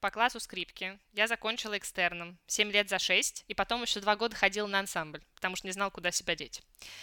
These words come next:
Если вы меня спросите, могу ли я до сих пор что-нибудь сыграть на скрипке, нет.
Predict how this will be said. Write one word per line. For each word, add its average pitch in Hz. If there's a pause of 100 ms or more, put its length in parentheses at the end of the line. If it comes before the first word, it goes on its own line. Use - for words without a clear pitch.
(920)
Если 226
вы 349
меня 302
спросите, 247
могу 233
ли 254
я 240
до 226
сих -
пор 240
что-нибудь 233
сыграть 233
на 233
скрипке, 311
нет. 185